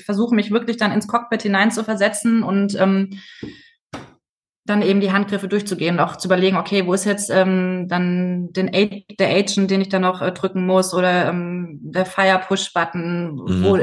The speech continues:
Speaker 1: muss ich in etwa hingreifen, ähm, auf, wo sind die Displays, auf die ich schauen möchte, ähm, auf die ich schauen muss und, ähm, ja.
Speaker 2: Das hab, das hab ich auch im letzten Podcast mit dem, äh, mit dem einen Pilot diskutiert. Äh, eben, der hat's ja nicht mehr so richtig gewusst,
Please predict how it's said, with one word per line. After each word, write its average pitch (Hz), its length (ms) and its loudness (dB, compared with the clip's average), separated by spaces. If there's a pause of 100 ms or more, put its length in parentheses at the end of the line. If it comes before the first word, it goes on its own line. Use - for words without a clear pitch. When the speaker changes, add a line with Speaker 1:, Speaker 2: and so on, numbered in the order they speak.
(140)
Speaker 1:
muss 208 120 -2
ich 202 80 -4
in 208 80 2
etwa 185 280 2
hingreifen, 180 960 0
ähm, 175 340 -4
auf, - 260 -4
wo 202 220 4
sind 202 180 4
die 190 80 -4
Displays, 165 460 -4
auf 170 120 -2
die 180 100 0
ich 175 80 -2
schauen 175 360 2
möchte, 165 520 0
ähm, 165 440 -2
auf 175 100 -2
die 175 100 -2
ich 175 80 -4
schauen 160 240 -4
muss 185 360 -2
und, 160 340 -6
ähm, 170 200 2 (1500)
ja. 139 220 2 (500)
Speaker 2:
Das 107 160 2
hab, 170 180 0
das 147 140 2
hab 143 80 2
ich 139 100 4
auch 139 120 4
im 143 100 0
letzten 135 360 -2
Podcast - 440 -2
mit 101 220 -6
dem, 92 200 -2 (100)
äh, 87 300 0
mit 85 160 -4
dem 87 80 -4
einen 98 360 -2
Pilot 85 360 0
diskutiert. 107 560 -2 (320)
Äh, 98 280 4
eben, 98 160 0
der 95 80 2
hat's 104 180 2
ja 101 80 2
nicht 101 120 2
mehr 98 80 0
so 101 100 0
richtig 95 280 0
gewusst, 92 460 -6